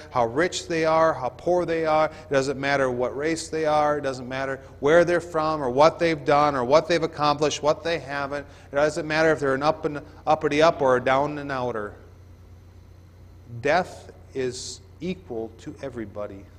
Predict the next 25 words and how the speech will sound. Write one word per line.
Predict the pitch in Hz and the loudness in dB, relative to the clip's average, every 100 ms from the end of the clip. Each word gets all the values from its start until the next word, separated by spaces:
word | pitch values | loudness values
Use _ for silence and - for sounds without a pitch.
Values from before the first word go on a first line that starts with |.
| - - - - - - - - - | -20 -20 -20 -20 -20 -20 -20 -20 -18
It | - 123 | -14 -10
takes | 127 113 - | -10 -8 -8
everybody, | 113 104 95 92 92 92 - - - - - - - - - - - - - - - 120 | -10 -10 -14 -16 -18 -20 -20 -20 -20 -20 -20 -20 -20 -20 -20 -20 -20 -20 -20 -20 -14 -8
doesn't | 113 107 | -8 -10
it? | 101 98 - - - - - | -16 -18 -20 -20 -20 -20 -14
It's | - 147 | -8 -6
the | 160 | -4
great | 147 151 | 0 0
equalizer. | 147 151 143 107 104 104 107 101 - - - - - - - - - - - - - - - - - - | -2 -6 -6 -4 -4 -6 -12 -16 -18 -20 -20 -20 -20 -20 -20 -20 -20 -20 -20 -20 -20 -20 -20 -20 -12 -2
The | |
wealthiest, | 143 165 196 190 190 190 | 4 8 6 6 2 2
the | 160 | -2
most | 151 151 | -4 -4
powerful | - 165 165 175 | 0 0 2 -2
people | 160 160 147 123 110 - | -6 -6 -4 -4 -4 -6
will | 131 120 | -8 -4
all | 123 127 131 139 - - 123 | 0 2 0 -4 -12 -20 -12
die | 123 117 113 113 | -6 -6 -6 -10
one | 107 107 98 | -14 -16 -14
day | 95 | -16
and | 101 113 | -14 -14
have | 120 170 - | -12 -12 -10
over | 113 110 | -10 -10
the | 110 113 | -10 -10
centuries. | - 147 143 101 - - | -12 -12 -14 -16 -16 -20